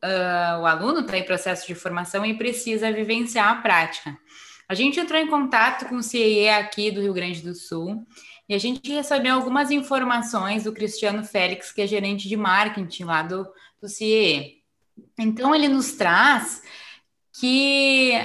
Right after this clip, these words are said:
houve uma diminuição de trinta por cento das vagas de estágio nesse recorte de um ano de pandemia, né? Ou seja, de março do ano passado a março desse ano. E que,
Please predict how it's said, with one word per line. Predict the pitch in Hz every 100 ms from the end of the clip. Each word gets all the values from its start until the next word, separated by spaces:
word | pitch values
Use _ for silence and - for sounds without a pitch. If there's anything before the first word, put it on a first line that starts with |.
| -
houve | 240 294 247 285
uma | 294 320
diminuição | 311 339 311 285 269 254
de | 220 220
trinta | - 254 339 403 381
por | 294 240
cento | - 240 240 247
das | 214 202
vagas | 185 180 175 170
de | 165
estágio | - 160 147 160 175 202
nesse | 208 214 226
recorte | 220 220 202 175 180 180 - 226
de | 190 196
um | 247 262
ano | 214 220 220
de | 214 220
pandemia, | 220 214 233 240 190 156
né? | 147 160 175
Ou | 180
seja, | 190 170
de | 165
março | 170 160 170
do | 170
ano | 165
passado | 165 175 - 175 170 190
a | 196
março | 185 185 -
desse | 190 185 220
ano. | 160 135 147 _ _ _ _ _ _ _ _ _ _
E | - 339 330
que, | 320 359 349 220 -